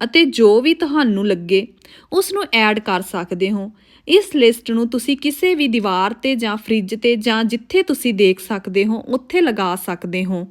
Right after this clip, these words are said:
ਪੂਰਾ ਦਿਨ ਤੁਸੀਂ ਇਹਨਾਂ ਸਾਰੀਆਂ ਚੀਜ਼ਾਂ ਲਈ ਥੈਂਕਫੁਲ ਹੋਣਾ ਹੈ। ਜਲਦੀ ਹੀ ਇਹ ਤੁਹਾਡਾ ਸੈਕਿੰਡ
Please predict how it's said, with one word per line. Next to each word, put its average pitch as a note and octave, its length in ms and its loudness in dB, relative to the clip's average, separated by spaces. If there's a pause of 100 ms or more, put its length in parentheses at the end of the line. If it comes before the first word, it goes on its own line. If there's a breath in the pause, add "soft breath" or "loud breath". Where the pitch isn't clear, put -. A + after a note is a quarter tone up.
(1120)
ਪੂਰਾ E4 340 6
ਦਿਨ G4 220 -2
ਤੁਸੀਂ C4+ 380 0
ਇਹਨਾਂ C4+ 180 2
ਸਾਰੀਆਂ B3+ 500 0
ਚੀਜ਼ਾਂ A3 400 -2
ਲਈ A3+ 120 -2
ਥੈਂਕਫੁਲ A3+ 680 -2
ਹੋਣਾ G3+ 340 -2
ਹੈ। G3+ 260 -8 (180)
ਜਲਦੀ G3+ 420 2
ਹੀ A#3+ 120 0
ਇਹ B3+ 240 -2
ਤੁਹਾਡਾ A3+ 540 0 (380 soft breath)
ਸੈਕਿੰਡ C#4+ 580 2